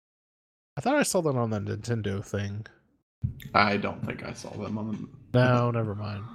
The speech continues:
Speaker 1: Yeah, but I really want, I really wanna know the game from Machine Games. They did a really good job with New, Wolfenstein: The New Order. So,
Speaker 2: Huh. They're
Speaker 1: we'll
Speaker 2: hiring.
Speaker 1: see.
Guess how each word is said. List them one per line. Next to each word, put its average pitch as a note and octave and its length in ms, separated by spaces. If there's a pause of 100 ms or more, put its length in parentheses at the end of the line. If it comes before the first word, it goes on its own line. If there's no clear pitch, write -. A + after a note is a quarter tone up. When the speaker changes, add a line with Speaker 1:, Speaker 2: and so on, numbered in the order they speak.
(120)
Speaker 1:
Yeah, C#3+ 240
but C#3+ 200
I C#3 120
really F3 260
want, C#3+ 260
I C3 100
really C3+ 360
wanna A2+ 200
know G2+ 140
the G2 80
game G2+ 140
from G2 160
Machine G2+ 260
Games. G2 240
They A2+ 100
did A2+ 100
a G#2+ 60
really G2+ 380
good F#2+ 140
job F2+ 240
with - 180
New, F2+ 120 (120)
Wolfenstein: - 400
The - 60
New - 140
Order. - 340 (1300)
So, - 680
Speaker 2:
Huh. C3+ 240 (1600)
They're B2 120
Speaker 1:
we'll B2 80
Speaker 2:
hiring. F#2+ 200
Speaker 1:
see. A2 340